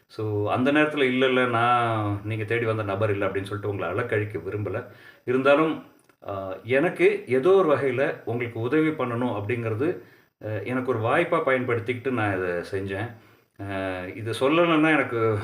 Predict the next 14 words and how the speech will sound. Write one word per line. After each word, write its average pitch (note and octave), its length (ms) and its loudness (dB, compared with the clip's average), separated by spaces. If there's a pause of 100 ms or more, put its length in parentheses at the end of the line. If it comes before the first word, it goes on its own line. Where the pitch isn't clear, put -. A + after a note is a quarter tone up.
மனசு B2 380 0
உறுத்தும். A#2+ 240 -2
ஏன்னா B2+ 180 0
நீங்க B2 200 0
போய், B2 400 0 (340)
ஆ, G2+ 280 0
நிஜமாவே A#2+ 600 2
உங்க A#2+ 180 2 (140)
நண்பர்கிட்ட B2+ 440 0
நான் A2+ 340 0
பையனை A#2 280 0
பார்த்தேன், G#2+ 380 -2
என்ன A2 220 -4
ஏதுன்னு G#2 400 0